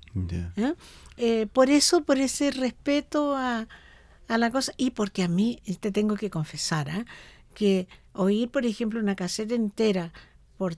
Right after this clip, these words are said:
Speaker 2: los mismos intérpretes, me latea soberana-, soberanamente cuando tiene el mismo color de principio a fin.
Speaker 1: Sí.
Speaker 2: No sé si a ti te pasa, pero a mí sí.
Speaker 1: Sí, eso es
Speaker 2: ¿Eh?
Speaker 1: típico con muchos grupos de proyección, que, que, que hacen más que nada una imitación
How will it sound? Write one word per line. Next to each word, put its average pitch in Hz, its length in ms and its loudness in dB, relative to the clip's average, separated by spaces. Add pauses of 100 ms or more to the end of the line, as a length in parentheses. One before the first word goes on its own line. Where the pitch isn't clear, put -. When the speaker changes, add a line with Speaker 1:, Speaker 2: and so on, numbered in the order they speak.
(120)
Speaker 2:
los 175 180 -4
mismos 226 380 2
intérpretes, 202 720 -2 (100)
me 185 180 -2
latea 196 400 -6
soberana-, 220 680 -6
soberanamente 247 840 -4
cuando 214 300 -4
tiene 226 220 -2
el 233 80 0
mismo 240 340 0
color 226 300 -2
de 247 100 -4
principio 220 460 -4
a - 20 -6
fin. - 360 -14 (360)
Speaker 1:
Sí. 92 360 0 (100)
Speaker 2:
No 208 180 0
sé 240 180 -2
si 233 140 -4
a 214 60 -2
ti 208 160 -4
te 208 120 -4
pasa, 269 360 -2
pero 214 220 -4
a - 20 0
mí 190 140 2
sí. - 280 -8
Speaker 1:
Sí, - 360 -2
eso 107 180 -2
es 214 80 -2
Speaker 2:
¿Eh? 240 120 0
Speaker 1:
típico 127 300 4
con 127 180 6
muchos 131 300 0
grupos 139 320 2
de 139 80 2
proyección, 120 640 0
que, 107 560 0
que, 95 200 -8
que - 120 -2
hacen 147 220 0
más 151 200 -2
que 156 100 -6
nada 156 200 0
una 151 140 0
imitación 143 920 -4